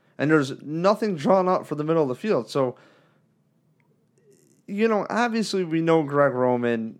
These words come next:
we'll get to that. We know he got relieved of his duties, A K A in the real world,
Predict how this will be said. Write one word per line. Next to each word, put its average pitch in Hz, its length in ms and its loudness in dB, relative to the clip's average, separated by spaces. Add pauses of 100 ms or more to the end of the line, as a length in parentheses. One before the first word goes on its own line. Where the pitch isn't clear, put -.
we'll 139 200 -2
get 123 220 -4
to 120 120 -8
that. 87 280 -6
We 123 100 -4
know 135 160 0
he 135 160 -2
got 123 220 2
relieved 113 400 -4
of 107 120 -6
his 110 280 -6
duties, 107 480 -2
A 117 140 -4
K 113 460 -2
A - 60 -6
in 107 80 -6
the 107 80 -6
real 117 200 0
world, 113 360 0